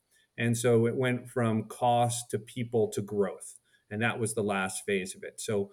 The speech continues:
how can then through purpose, the understanding of who the fir-, the company is and its growth trajectory, d-, does purpose play a role, or is there another marketing component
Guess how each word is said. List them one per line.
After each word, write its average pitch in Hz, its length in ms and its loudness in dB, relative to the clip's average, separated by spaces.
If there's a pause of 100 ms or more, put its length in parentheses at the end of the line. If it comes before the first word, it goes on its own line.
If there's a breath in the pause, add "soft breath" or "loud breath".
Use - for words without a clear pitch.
(200 loud breath)
how 127 260 0
can 113 320 0
then 107 280 0
through 98 260 -4
purpose, 196 720 2 (400)
the 107 640 2
understanding 113 800 0
of 98 180 0 (140)
who 113 360 0
the 104 180 2
fir-, 107 440 -2
the 107 80 -6
company 104 500 -2
is 101 360 0
and 98 320 -2
its 101 400 -6
growth 104 300 0
trajectory, 98 500 -2
d-, 101 100 -4 (180)
does 117 280 2
purpose 107 440 -2
play 107 260 -2
a 98 60 2
role, 98 560 2
or 101 160 4
is 98 80 -4
there 101 120 0
another 98 320 0
marketing 95 540 -4
component 90 500 -14